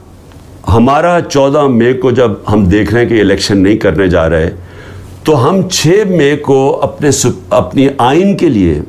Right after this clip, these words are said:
क्योंकि आइनी तौर पे इनको election करवाना चाहिए था चौदह मई को, जब आइनी तौर पे election नहीं कर रहे, तो हमें, हमें क्या पता चलता है कि जी एकदम इस्लामाबाद में हम,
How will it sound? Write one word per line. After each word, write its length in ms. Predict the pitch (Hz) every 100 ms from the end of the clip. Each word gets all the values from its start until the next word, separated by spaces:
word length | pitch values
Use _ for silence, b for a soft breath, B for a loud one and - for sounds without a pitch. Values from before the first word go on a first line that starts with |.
| - - B B -
क्योंकि 220 | 190 277
आइनी 460 | 294 180 247 262
तौर 280 | 254 220 214
पे 140 | 208 208
इनको 220 | 208 208
election 320 | 190 - 180
करवाना 380 | 175 175 170 175
चाहिए 240 | 160 165
था 120 | 170
चौदह 300 | 165 147 147
मई 160 | 147 143
को, 120 | - 104 B B B B
जब 180 | 143 202
आइनी 280 | 175 214 240
तौर 240 | 214 202
पे 120 | 190
election 380 | 185 165 - 165
नहीं 160 | 156 175
कर 180 | 123 101
रहे, 240 | 98 107 113 B B B B -
तो 60 |
हमें, 300 | 113 123 170
हमें 240 | 147 151 160
क्या 120 | 165
पता 220 | 156 160
चलता 320 | 156 151 -
है 240 | 165 160 - - - B B B B - - - B B B B B -
कि 120 | 147
जी 140 | 143 160
एकदम 420 | 165 151 160 156
इस्लामाबाद 600 | 98 135 143 147 131 143
में 260 | 131 147
हम, 300 | - 123 135